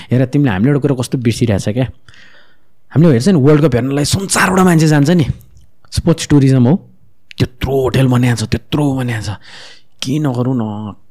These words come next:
पोखराको ग्राउन्डमा बस्ने ठाउँ मात्रै बनाऊ। Why can we not make Nepal as neutral venue for India Pakistan cricket?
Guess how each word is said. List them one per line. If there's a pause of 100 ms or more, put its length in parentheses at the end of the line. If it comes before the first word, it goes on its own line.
(160)
पोखराको
ग्राउन्डमा
बस्ने
ठाउँ
मात्रै
बनाऊ। (880)
Why
can
we
not (160)
make
Nepal (100)
as
neutral
venue
for
India
Pakistan
cricket?